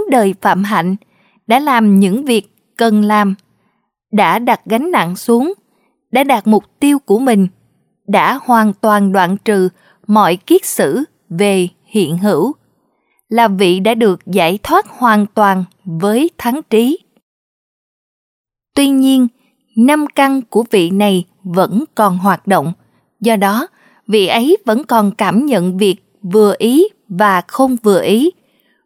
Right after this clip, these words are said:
vẫn còn cảm thọ, hoan hỷ hay đau đớn.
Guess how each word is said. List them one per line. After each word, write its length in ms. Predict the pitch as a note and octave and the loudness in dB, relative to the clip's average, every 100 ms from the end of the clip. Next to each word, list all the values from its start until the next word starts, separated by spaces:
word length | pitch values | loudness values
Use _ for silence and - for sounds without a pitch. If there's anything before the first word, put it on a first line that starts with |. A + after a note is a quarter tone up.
| - | -8
vẫn 360 | F3+ F#3+ F3 D#4 - | -2 -2 -2 -6 -2
còn 200 | G#3 F#3+ | -2 -2
cảm 220 | G3+ G3+ | -2 -4
thọ, 340 | - G#3+ E3 E3+ _ _ | -4 0 0 -2 _ _
hoan 340 | - C#4+ D4 C#4+ | -10 -4 -4 -2
hỷ 320 | A#3 D3 C4 - _ _ | -2 -2 -4 -8 _ _
hay 360 | - B3 A3+ | -4 -2 -2
đau 280 | G3+ A3+ G#3+ | 0 0 0
đớn. 320 | G3 A3 E4 | 0 0 -2